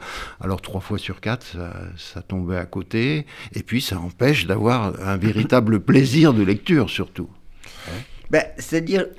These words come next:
Speaker 2: je ne sais pas si, enfin, en tout cas, ce qu'ils, euh, ce qu'ils n'acceptent pas, c'est, euh, de, euh, se pli-, ce que tu as dit tout à l'heure, se plier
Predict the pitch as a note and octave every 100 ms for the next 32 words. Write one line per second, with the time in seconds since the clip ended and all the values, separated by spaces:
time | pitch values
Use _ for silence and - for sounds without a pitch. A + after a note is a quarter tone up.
0 | - - - B2+ D3 - - G4+ - D3
1 | - - - G#2 B2 - G2 - - -
2 | - - - - - C3+ C#3+ E3 G#3 F3
3 | - - D#3+ D#3+ - - C3 A#2+ A2+ G#2
4 | G2+ G2+ F#2+ F#2 F#2 - B2+ B2 A#2 D3+
5 | E3+ - D3+ - B2+ A#2+ A#2+ - - -
6 | B2+ - C#3+ - G#2 G2+ G2+ G2 F#2+ F#2
7 | G2+ A2 B2 A2 - G2 G2 - A2 -
8 | - A#2 A#2 - - G#2+ - - A#2+ C#3
9 | D#3+ - A#2 G#2+ A#2 D3 A#2 - - C#3+
10 | C3+ A#2 A2+